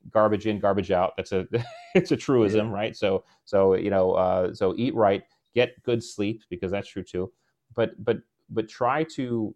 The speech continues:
Speaker 1: uh, try to do more things. Well, first of all, figure out what those things that create joy for you are. For some, it might be,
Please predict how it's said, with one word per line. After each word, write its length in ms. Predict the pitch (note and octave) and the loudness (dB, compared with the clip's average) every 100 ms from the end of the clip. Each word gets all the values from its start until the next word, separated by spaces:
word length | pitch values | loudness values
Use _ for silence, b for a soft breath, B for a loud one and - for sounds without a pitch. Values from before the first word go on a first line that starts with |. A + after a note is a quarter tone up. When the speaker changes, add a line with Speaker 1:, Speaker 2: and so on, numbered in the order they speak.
| _ _ - | _ _ 2
Speaker 1:
uh, 180 | F#2+ | 2
try 220 | F#2+ B2 D3 | 2 0 0
to 100 | B2 | 0
do 280 | - A#2+ | -2 -4
more 220 | C3 A2 G2 | -2 -2 -2
things. 360 | G#2+ G2+ F#2 | -2 -4 -4
Well, 160 | A#2+ G2+ | -4 0
first 180 | E3 D#3+ | 0 2
of 80 | |
all, 60 | A2 | 2
figure 340 | - C3+ B2+ | 2 -4 2
out 120 | A2+ G2+ | 2 2
what 120 | G2 | -2
those 180 | G2 - | -4 -4
things 300 | G2+ G2+ F#2+ | -8 -6 -8
that 160 | F#2+ | -8
create 300 | - F#2 - | -4 -4 -4
joy 240 | - G2 F#2+ | -4 -2 -2
for 220 | - G2 | -4 -4
you 160 | F2 | -4
are. 260 | E2 E2 G#2+ | -4 -4 -4
For 80 | - | -10
some, 240 | - B2+ | -6 -4
it 80 | A#2 | -4
might 200 | G2 G2 | -6 -6
be, 280 | G#2+ G2+ G2 | -4 -4 -6